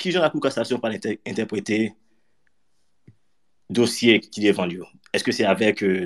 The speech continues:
nouvo tèks lan oubyen avèk ansyen tèks lan? Se sa pou gwo pwoblèm nan ap ye. Ensuit nan sis mwa en an, deuz an,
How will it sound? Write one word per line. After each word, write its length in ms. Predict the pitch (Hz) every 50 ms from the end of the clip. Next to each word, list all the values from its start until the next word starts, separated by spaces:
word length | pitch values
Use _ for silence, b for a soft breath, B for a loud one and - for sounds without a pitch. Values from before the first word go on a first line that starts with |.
| 87
nouvo 240 | 95 101 98 107 104
tèks 280 | - 104 98 - - -
lan 140 | 139 160 180
oubyen 240 | 156 - 104 104 95
avèk 160 | 92 90 - 85
ansyen 180 | - 87 87 -
tèks 220 | 85 - - -
lan? 100 | - - _ _ _ _ _ _ - -
Se 100 | 156 151
sa 160 | - 190 185 190
pou 120 | - - -
gwo 200 | 98 95 135 135 -
pwoblèm 260 | 117 98 101 95 92
nan 120 | 92 92 87
ap 100 | - 87
ye. 120 | 85 82 - _ _ _ _ _ _ _ _ _ _ _ - 110
Ensuit 440 | 127 131 - 170 170 165 - - - _ _ _ _ _ _ _ _ _ -
nan 160 | 143 156 151 -
sis 480 | - - 180 160 - - - - - _ _ _ - 131 147 - - 170
mwa 260 | 160 156 151 135 110 - _ _ _ - -
en 140 | 156 156 151
an, 160 | 147 123 107 - _
deuz 240 | - 135 156 147 139 160
an, 140 | 147 113